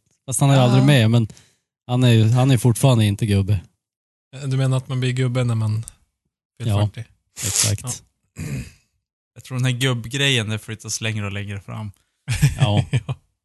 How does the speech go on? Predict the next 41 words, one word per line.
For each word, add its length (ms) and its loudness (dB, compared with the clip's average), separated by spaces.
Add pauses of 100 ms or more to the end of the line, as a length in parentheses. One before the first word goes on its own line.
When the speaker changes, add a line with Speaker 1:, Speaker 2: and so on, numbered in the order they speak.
(380)
Speaker 2:
När 80 -4
man 140 2
Speaker 1:
Ska 80 6
Speaker 2:
var, 100 6
Speaker 1:
vi, 100 4
Speaker 2:
när 80 2
man 100 4
var 60 6
Speaker 1:
ska 140 6
vi 80 6
Speaker 2:
sexton 160 8
Speaker 1:
här 60 8
Speaker 2:
så 60 8
tyckte 280 4
man 120 4
att 180 0
tjugofemåringar 720 2
var 240 -4
gubbar. 460 -6 (280)
Speaker 3:
Mm. 200 0
Speaker 1:
Exakt. 400 2
Ska 140 -2
vi 60 6
härmed 360 6
utnämna 640 4
att 200 -2
fem-, 320 4 (300)
femtio 440 2
är 100 4
gubbgränsen? 720 2 (580)
Speaker 2:
Mm. 280 0
Speaker 3:
Japp. 280 -8 (340)
Speaker 1:
Jag 60 -10
skulle 200 2
förlänga 360 6
mitt 220 4
liv 240 6
med 120 4
tio 260 6
år. 280 6
<laughs> 40 -4